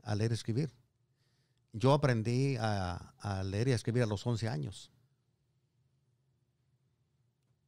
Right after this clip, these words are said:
Yo no tuve la oportunidad que muchos han tenido en la actualidad. A mí me costó mucho trabajo, por eso yo saboreo, yo abrazo, yo aspiro, eh, las frases que escribo.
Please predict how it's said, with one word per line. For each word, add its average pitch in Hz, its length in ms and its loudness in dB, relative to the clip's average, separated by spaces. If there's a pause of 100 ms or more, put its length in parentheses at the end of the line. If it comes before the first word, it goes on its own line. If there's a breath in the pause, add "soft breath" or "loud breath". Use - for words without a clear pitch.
(160)
Yo 120 180 2
no 131 100 4
tuve 135 160 4
la 113 60 2
oportunidad 101 720 -4 (360)
que 107 120 -2
muchos 104 520 -6 (320)
han 107 140 2
tenido 107 400 -2
en 104 60 -8
la 104 60 -4
actualidad. 98 500 -4 (1200)
A 110 80 -2
mí 127 60 2
me 139 100 0
costó 131 300 -4
mucho 131 300 -2
trabajo, 117 480 -6
por 123 160 -4
eso 120 160 -4
yo 120 120 0
saboreo, 113 560 0
yo 117 120 2
abrazo, 110 400 -2
yo 110 160 -2
aspiro, 113 440 -2 (540 soft breath)
eh, 98 840 -8 (400)
las 113 160 -8
frases - 380 -4
que 104 80 -10
escribo. 135 420 -6